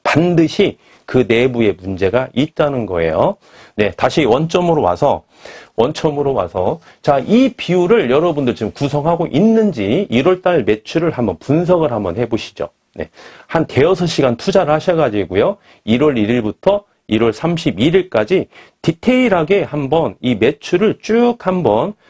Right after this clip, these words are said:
표기를 해서 비율이 얼마를 차지하는지 한번 보시면 여러분께서도,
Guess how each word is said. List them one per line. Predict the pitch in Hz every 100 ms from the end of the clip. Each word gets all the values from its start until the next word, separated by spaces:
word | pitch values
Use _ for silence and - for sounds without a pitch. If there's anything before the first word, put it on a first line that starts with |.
| _
표기를 | - 277 240 262 240 127
해서 | 120 165 143 -
비율이 | - 180 208 170 110 143 -
얼마를 | 113 208 240 233 214
차지하는지 | - 156 160 139 139 147 220 - _ _
한번 | - 208 202 180
보시면 | - 135 - 156 190 175 - _ _ -
여러분께서도, | 123 139 123 113 110 98 120 190 196